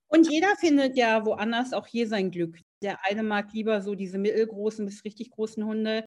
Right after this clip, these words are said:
Andere haben wiederum so ganz, ganz winzige. Jeder muss das ja für sich selber entscheiden, ne? Wobei bei den winzigen ist mir mal aufgefallen, wenn man spazieren geht, dass da fast jeder guckt. Entweder weil sie so klein sind, weil klein immer gleich süß bedeutet, oder aber auch Kopfschütteln.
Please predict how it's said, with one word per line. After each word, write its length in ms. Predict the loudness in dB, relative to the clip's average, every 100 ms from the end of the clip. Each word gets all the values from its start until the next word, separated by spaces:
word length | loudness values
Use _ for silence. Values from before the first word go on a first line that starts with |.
| _ -8
Andere 380 | -4 -2 -2
haben 140 | -2 -2
wiederum 240 | -4 -6
so 40 | -2
ganz, 220 | -4 -2
ganz 260 | 0 -2 -2
winzige. 640 | -2 -2 -2 0 0 0 -6 _ _ 0
Jeder 240 | 2 4
muss 180 | 4 4
das 180 | 0 2
ja 140 | 0
für 120 | 2 -2
sich 200 | -2 -2
selber 260 | 0 0
entscheiden, 480 | -2 -4 -2 -2 0
ne? 120 | 0
Wobei 300 | 0 2 2
bei 120 | 4 2
den 240 | 2 2
winzigen 460 | 0 0 -4 -6 -6
ist 160 | -6
mir 80 | -4
mal 140 | -2
aufgefallen, 520 | -4 -6 -8 -4 -2 -2
wenn 80 |
man 160 | -4 -4
spazieren 560 | -4 -6 -6 -6 -4 -2
geht, 240 | -2 -4 -8 -4
dass 180 | -2 -2
da 80 | -4
fast 340 | -4 -6 -6
jeder 260 | -2 0 0
guckt. 340 | 0 -6 -6 _ -2
Entweder 460 | 0 2 2 2 4
weil 160 | 2
sie 140 | 0 -6
so 120 | -6
klein 460 | -4 -2 0 0
sind, 180 | 0 0 -2 -4 -2
weil 120 | -2
klein 440 | 0 0 2 2
immer 220 | 2 2
gleich 280 | 2 0 -2
süß 260 | -6 -8 -8
bedeutet, 640 | -2 0 2 0 -2 -4 -8 _ _ _
oder 240 | 2 2 4
aber 180 | 4
auch 100 | 2
Kopfschütteln. 540 | 0 -6 -6 -10 -10